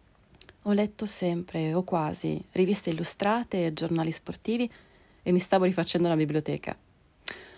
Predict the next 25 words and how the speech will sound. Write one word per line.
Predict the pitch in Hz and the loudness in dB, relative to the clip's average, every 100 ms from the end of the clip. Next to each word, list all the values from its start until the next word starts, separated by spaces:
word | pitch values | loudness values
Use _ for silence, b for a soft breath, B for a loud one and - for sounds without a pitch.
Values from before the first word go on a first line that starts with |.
| B B B B B | B B B B B
Qui | - 320 - - | 2 4 2 -2
ho | 90 - | -2 0
stabilito | - 214 202 254 330 226 | 0 2 4 2 2 2
questo | 180 180 170 | 0 -2 -4
programma. | 160 147 143 165 - - _ _ _ _ _ _ _ _ _ _ _ _ | -4 -2 -2 -2 -2 -4 _ _ _ _ _ _ _ _ _ _ _ _
Uno, | - 214 202 - - _ | 2 4 4 -2 -10 _
star | - 262 233 | 0 0 2
bene, | 175 147 151 - _ | 2 2 0 -6 _
per | 180 | -4
star | - 196 | 0 0
meglio | 208 233 220 | 0 0 -4
sempre | - 156 165 | -4 -4 -4
di | - | -6
salute. | - - - - - - _ _ _ _ _ - - _ _ _ _ | -6 -6 -6 -8 -12 -16 _ _ _ _ _ -20 -20 _ _ _ _
Due, | 180 160 226 - _ _ _ | 0 2 2 0 _ _ _
studiare | - - 214 185 175 | -6 0 2 4 4
la | 170 | 2
lingua | 254 277 | 2 0
tedesca | - 170 156 - - | 0 0 0 -2 -2
e | 196 | 0
russa, | 160 139 - - - _ _ | 0 -2 -4 -4 -6 _ _
con | - 175 | 0 4
metodo | 180 226 247 214 | 4 2 0 0
e | 190 | -2
continuità. | 180 180 180 170 160 | 0 0 0 -4 -4